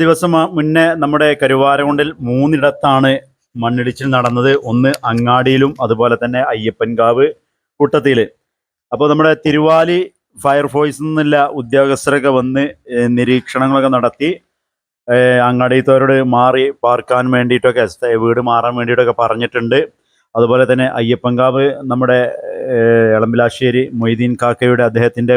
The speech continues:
വീടിൻ്റെ ആ ഒരു സംരക്ഷണ ഭിത്തി തകർന്ന് അവിടെയും പോയി ഇങ്ങാണ്ട്, ഏ, കാര്യങ്ങളൊക്കെ അന്വേഷിച്ച് വിവരങ്ങളൊക്കെ, ഏ, വേണ്ട മാതിരി നൽകി. ഏ, അതുപോലെ തന്നെ കുട്ടത്തിയിൽ, കുട്ടത്തിയിലൊരു, ഏ, വീടിൻ്റെ സൈഡിൽ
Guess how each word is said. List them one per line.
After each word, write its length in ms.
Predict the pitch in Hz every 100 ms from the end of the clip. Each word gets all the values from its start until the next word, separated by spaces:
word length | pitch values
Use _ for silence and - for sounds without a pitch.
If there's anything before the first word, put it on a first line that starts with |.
| 117
വീടിൻ്റെ 320 | 117 117 120 120
ആ 20 | 117
ഒരു 140 | 120 113 _ _ _ _ _ _ 117 107
സംരക്ഷണ 400 | 117 117 110 127 120
ഭിത്തി 180 | 117 131
തകർന്ന് 360 | 123 117 120 123 117
അവിടെയും 280 | 113 139 131
പോയി 160 | 127 120
ഇങ്ങാണ്ട്, 280 | 117 117 117 117 - 76 -
ഏ, 40 | 120 117 113
കാര്യങ്ങളൊക്കെ 460 | 110 113 120 113 113
അന്വേഷിച്ച് 560 | 110 107 - _ 123 123 - _ _ _ _ _ 110
വിവരങ്ങളൊക്കെ, 640 | 113 117 120 117 - 120 117 117
ഏ, 40 | 113 110 107
വേണ്ട 160 | 113 117
മാതിരി 160 | 117 110 110
നൽകി. 280 | 110 113 151 - _ _ _ _ _
ഏ, 60 | 110 113 110
അതുപോലെ 300 | 113 120 123 131
തന്നെ 180 | 127 123 -
കുട്ടത്തിയിൽ, 500 | 123 - 123 135 123 117 113
കുട്ടത്തിയിലൊരു, 540 | 98 127 135 135 139 135 143 131
ഏ, 60 | 120 120 120 120 117
വീടിൻ്റെ 480 | 120 123 127 127 135 131 - _ _ _ _ - 123
സൈഡിൽ 360 | 127 120 123